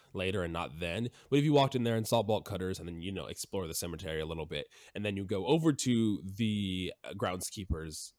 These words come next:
uh, shed, and you're like, "Oh, it's locked." And Julia says something like, "Oh man, I wish I had some bolt cutters." And that goes off in your mind. You're like, "Oh,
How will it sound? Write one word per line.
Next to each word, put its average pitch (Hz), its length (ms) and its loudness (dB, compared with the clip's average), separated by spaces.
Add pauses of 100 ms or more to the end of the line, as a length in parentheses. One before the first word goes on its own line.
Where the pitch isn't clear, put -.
(140)
uh, 73 200 -4
shed, 80 340 -4
and 110 100 -6
you're 117 80 0
like, - 140 -8
"Oh, - 260 2
it's - 160 -6
locked." - 440 0 (180)
And 98 220 -6
Julia 120 280 2
says 101 160 -6
something 104 240 -4
like, 92 200 -6
"Oh 120 140 0
man, 117 220 2
I 98 40 -2
wish 101 140 -6
I 104 40 -8
had 98 100 -8
some 107 120 -8
bolt 110 200 0
cutters." 76 320 -10
And 80 120 -12
that 117 140 -6 (260)
goes 120 160 2
off 101 100 -6
in 90 60 -8
your 82 100 -8
mind. 107 240 -2
You're 90 100 -4
like, 85 140 -14
"Oh, 113 320 2